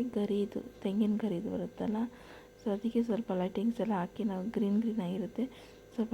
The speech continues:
ಲೈಟಿಂಗ್ಸ್ ಎಲ್ಲ ಹಾಕಿ ಮಾಡಿದ್ವಿ. ಥರ್ಡ್ ಡೇನೂ ಅಷ್ಟೇ ಸೇಮ್ ಅರಿಶಿನ ಹಚ್ಚಿ ಮಗುಗೆ ಮತ್ತೆ ಮಡ್ಲು ತುಂಬಿ ಅದೇ ಥರ ಮಾಡ್ತಾರೆ. ಅಲ್ಲೇನೇ ಇಟ್ಟಿರ್ತಾರೆ ತಿಂಡಿ ಅದನ್ನೆಲ್ಲ ಇಟ್ಟು ಮಡ್ಲು ತುಂಬ್ತಾರೆ.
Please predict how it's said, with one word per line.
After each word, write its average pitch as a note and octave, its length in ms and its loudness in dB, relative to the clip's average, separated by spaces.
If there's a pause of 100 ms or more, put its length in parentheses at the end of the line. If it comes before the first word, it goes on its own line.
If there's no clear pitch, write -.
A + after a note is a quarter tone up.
(120)
ಲೈಟಿಂಗ್ಸ್ G#3+ 440 2
ಎಲ್ಲ A3 100 2 (120)
ಹಾಕಿ C#4+ 280 -2 (140)
ಮಾಡಿದ್ವಿ. G3+ 500 -2 (540)
ಥರ್ಡ್ A3 220 6
ಡೇನೂ A#3 240 8
ಅಷ್ಟೇ A3 220 -2 (140)
ಸೇಮ್ F#3 200 0 (500)
ಅರಿಶಿನ - 280 0 (140)
ಹಚ್ಚಿ A3+ 400 -6 (460)
ಮಗುಗೆ G#3+ 340 2
ಮತ್ತೆ G3 200 -2 (120)
ಮಡ್ಲು G3 340 0
ತುಂಬಿ A#3 300 0 (560)
ಅದೇ A3+ 200 4
ಥರ G3 100 2 (180)
ಮಾಡ್ತಾರೆ. - 400 -2
ಅಲ್ಲೇನೇ G3+ 340 2
ಇಟ್ಟಿರ್ತಾರೆ G3 480 -2
ತಿಂಡಿ G3+ 300 0
ಅದನ್ನೆಲ್ಲ G3 400 0
ಇಟ್ಟು - 180 -6 (560)
ಮಡ್ಲು G#3 320 2
ತುಂಬ್ತಾರೆ. F3+ 480 -2